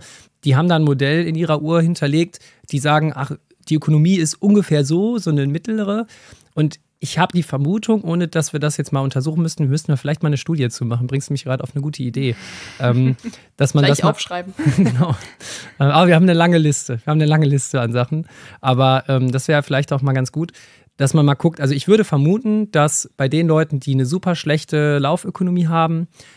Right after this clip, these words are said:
Speaker 1: dass da die Abweichungen größer sind und dass da die V zwei Max durch die Uhr deutlich mehr und, äh, unterschätzt wird. Also dass da, ne, zum Beispiel fünfundfünfzig statt fünfundsechzig, äh, steht. Und bei denen, die eine relativ gute bis mittlere Ökonomie haben,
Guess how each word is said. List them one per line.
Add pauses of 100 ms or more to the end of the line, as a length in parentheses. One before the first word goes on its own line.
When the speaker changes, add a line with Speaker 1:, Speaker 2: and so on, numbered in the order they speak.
(120)
Speaker 1:
dass
da
die
Abweichungen
größer
sind
und
dass
da
die
V
zwei
Max
durch
die
Uhr (540)
deutlich (560)
mehr
und, (100)
äh,
unterschätzt
wird. (100)
Also
dass
da, (180)
ne,
zum
Beispiel
fünfundfünfzig
statt
fünfundsechzig,
äh,
steht. (460)
Und
bei
denen,
die
eine
relativ
gute
bis
mittlere (320)
Ökonomie
haben,